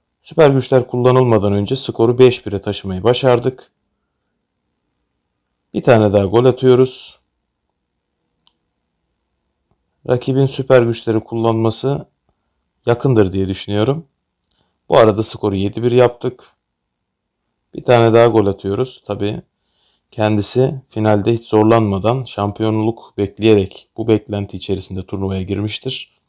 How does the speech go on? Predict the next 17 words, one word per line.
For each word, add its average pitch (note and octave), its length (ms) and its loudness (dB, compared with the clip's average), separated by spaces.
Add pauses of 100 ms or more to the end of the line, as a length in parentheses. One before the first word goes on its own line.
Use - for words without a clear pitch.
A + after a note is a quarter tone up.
(100)
Haklı G#2+ 360 -2
olarak. A#2+ 480 2 (3000)
Biz B2+ 240 -2
yirmi A#2+ 240 4
dokuzuncu B2+ 400 0
seviyedeyiz. A2 840 0 (760)
Karşımıza C3 840 0 (420)
beş C#3 240 0
fazla, G#2+ 400 -2
beş B2+ 220 2
eksik - 520 -10 (960)
seviyede G#2+ 540 0
rakipler G#2 420 -2
gelebiliyor. G2 680 0 (840)
Rakibimiz B2 460 -4
bu A#2+ 60 -2
sefer A2+ 600 -4